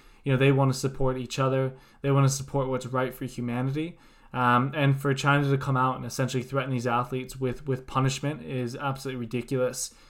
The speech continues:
Um, and I actually really think that the Olympic Committee should be saying something back to China to be, to, to show them that that's wrong to suppress the voices of these athletes. Um, so it's, it's, it's definitely gonna be a developing story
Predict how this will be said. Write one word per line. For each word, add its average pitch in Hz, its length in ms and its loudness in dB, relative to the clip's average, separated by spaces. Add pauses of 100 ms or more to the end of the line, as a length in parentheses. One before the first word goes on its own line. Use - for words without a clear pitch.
(180)
Um, 123 240 0
and 127 80 0
I 139 140 6
actually 139 220 0
really 131 200 4
think 127 200 -2
that 123 120 -6
the 127 100 -2
Olympic 127 260 -6
Committee 139 260 4
should 139 160 -4
be 131 60 0
saying 127 280 -2
something 120 220 -6
back 135 320 2
to 139 60 -6
China 120 360 -6
to 123 100 -14
be, 131 240 -10
to, 127 220 -6
to - 180 -10
show 135 220 -2
them 127 120 2
that 127 140 -2
that's 131 240 2
wrong 127 480 2 (420)
to 120 260 0
suppress 135 480 -4
the 127 80 -4
voices 120 380 -4
of 117 140 -4
these 117 200 -4
athletes. 113 640 -8 (480)
Um, 120 500 2
so 127 260 0
it's, 123 120 -6
it's, - 240 -6
it's 139 240 -8
definitely 143 340 4
gonna 135 140 4
be 127 80 2
a 123 40 2
developing 120 400 0
story 127 520 0